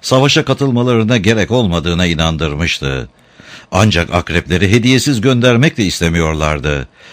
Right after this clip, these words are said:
Akreplerin motosiklete biniş biçimi oldukça olağan dışıydı.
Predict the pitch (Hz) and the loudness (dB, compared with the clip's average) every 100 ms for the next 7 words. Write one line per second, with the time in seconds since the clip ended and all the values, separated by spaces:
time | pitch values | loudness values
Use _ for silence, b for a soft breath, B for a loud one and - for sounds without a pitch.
0 | B 123 143 165 165 160 160 143 147 151 | B 0 2 2 2 0 2 0 0 -2
1 | 139 - 135 143 101 113 135 - 82 - | -2 -4 -2 0 0 0 0 -2 -4 -2
2 | 85 107 151 117 127 139 90 73 85 95 | -2 0 0 0 -2 -2 0 0 0 0
3 | 80 69 76 67 69 62 | -2 -2 -4 -4 -4 -6